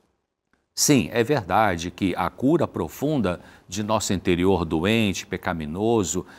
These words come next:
vem de fora, do alto, do céu, pela graça curadora e restauradora de Deus.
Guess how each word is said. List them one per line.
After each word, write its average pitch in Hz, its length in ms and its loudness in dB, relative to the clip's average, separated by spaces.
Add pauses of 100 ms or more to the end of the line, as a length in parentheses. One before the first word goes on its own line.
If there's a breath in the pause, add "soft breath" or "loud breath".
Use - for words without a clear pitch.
vem 110 240 -2
de 127 140 0
fora, 92 560 0
do 104 240 0
alto, 95 420 0
do 101 160 -6
céu, 95 580 2 (360 soft breath)
pela 101 240 2
graça 95 420 0
curadora 113 840 0 (260 loud breath)
e 110 100 2
restauradora 104 1000 0
de 113 140 -4
Deus. 85 540 -4